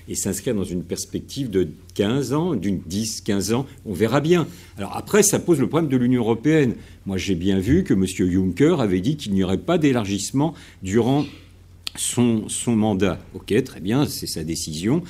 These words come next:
c'est sa déclaration, euh, et je vois bien que l'Union européenne n'est pas véritablement aujourd'hui en situation de s'élargir. Donc moi, je me place en perspective,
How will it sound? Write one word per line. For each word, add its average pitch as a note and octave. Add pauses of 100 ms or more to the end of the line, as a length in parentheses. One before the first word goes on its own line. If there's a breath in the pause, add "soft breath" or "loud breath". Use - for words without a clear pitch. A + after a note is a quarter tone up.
(380 loud breath)
c'est -
sa F#2
déclaration, F2 (380 loud breath)
euh, F#2+
et G2+
je F#2
vois F#2
bien C3
que G#2
l'Union F#2
européenne F#2+
n'est F2+
pas F2+
véritablement F#2+
aujourd'hui F2+
en A#2
situation G2
de F#2+
s'élargir. F2+ (200 loud breath)
Donc G2
moi, D#3+
je C3+
me A#2+
place -
en A#2
perspective, C#3